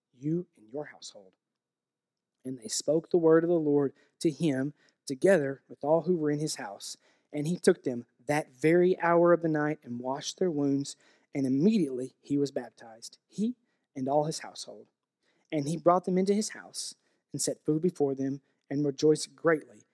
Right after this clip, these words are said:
having believed in God with his whole household. The first thing I wanna say is that we see that Paul and Silas were brought on false charges.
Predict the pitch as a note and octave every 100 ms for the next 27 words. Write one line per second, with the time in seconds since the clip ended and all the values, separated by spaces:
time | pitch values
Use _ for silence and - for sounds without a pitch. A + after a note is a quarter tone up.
0 | _ - C3+ C3+ C3 C#3 E3+ F#3 G3 D3+
1 | C3 B2 B2+ _ _ _ C#3+ - A#2+ -
2 | C#3 C#3 C#3+ - - - - A#2 A#2+ -
3 | E3 F#3 F3 D#3+ D#3+ D3 C3+ C3 - D3
4 | G#3+ A#3 G#3+ D3+ - F3 F#3 F3 E3+ F3+
5 | - C3+ D3 D3+ C3+ D#3+ D#3+ - F#3 D3+
6 | A#2